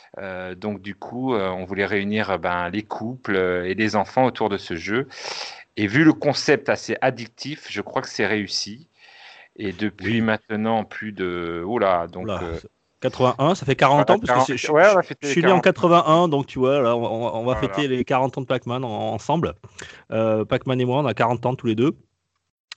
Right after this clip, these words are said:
Speaker 2: Et oui, il a connu un beau succès depuis. Alors, il y a eu moult et moult, euh, versions, différentes, euh,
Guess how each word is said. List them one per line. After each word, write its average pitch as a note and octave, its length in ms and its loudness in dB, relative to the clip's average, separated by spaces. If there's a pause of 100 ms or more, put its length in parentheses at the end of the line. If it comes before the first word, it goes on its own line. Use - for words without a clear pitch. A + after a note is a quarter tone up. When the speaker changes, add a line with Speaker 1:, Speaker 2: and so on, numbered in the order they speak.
Speaker 2:
Et C#3 80 6
oui, C3+ 180 6
il B2+ 80 2
a G2 40 2
connu B2+ 160 -2
un A2 100 0
beau C#3+ 140 0
succès E3+ 260 2
depuis. D3 340 2
Alors, B2+ 240 4
il G2+ 40 0
y G2+ 40 2
a G#2 80 0
eu F#2+ 120 -4 (320)
moult D#3 260 -2
et C#3+ 60 4
moult, D3 320 -2
euh, G#2 500 2
versions, B2+ 720 0
différentes, A2+ 640 -4
euh, G2 300 0